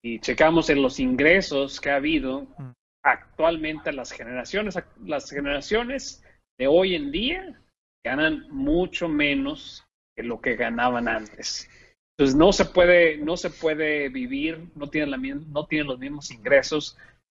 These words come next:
Speaker 1: Ya tienes, este, los millennials, eh, viviendo ahí en la casa de sus papás hasta que se casen a lo mejor, hasta que los corran, eh, pero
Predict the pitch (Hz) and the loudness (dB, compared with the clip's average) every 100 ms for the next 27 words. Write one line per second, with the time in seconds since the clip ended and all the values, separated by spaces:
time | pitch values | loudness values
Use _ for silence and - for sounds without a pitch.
0 | _ _ - 131 147 143 139 127 127 123 | _ _ -4 2 4 4 4 0 0 4
1 | 123 131 135 143 147 143 131 - 131 113 | 6 8 8 6 2 0 -6 -10 -8 -6
2 | 110 110 120 135 143 143 143 135 127 131 | -6 -4 -2 2 2 2 2 0 0 -2
3 | 131 131 120 113 107 131 131 135 - - | -2 -4 -6 -10 -6 -4 -4 -4 -6 -2
4 | 139 - 185 196 180 151 - 113 - 107 | 0 6 6 6 2 -8 -10 -12 -14 -18
5 | - _ _ _ _ _ _ _ _ 110 | -18 _ _ _ _ _ _ _ _ -6
6 | - 175 170 175 151 135 123 120 175 190 | 4 4 4 2 -4 -4 -6 -2 4 4
7 | 170 127 127 131 120 - 165 160 170 160 | 4 -2 -8 -10 -12 -8 0 0 0 -2
8 | 156 147 - _ _ _ _ _ 131 120 | -4 -8 -12 _ _ _ _ _ -10 -8
9 | 117 120 - 123 135 135 151 | -6 -10 -2 0 2 -2 -4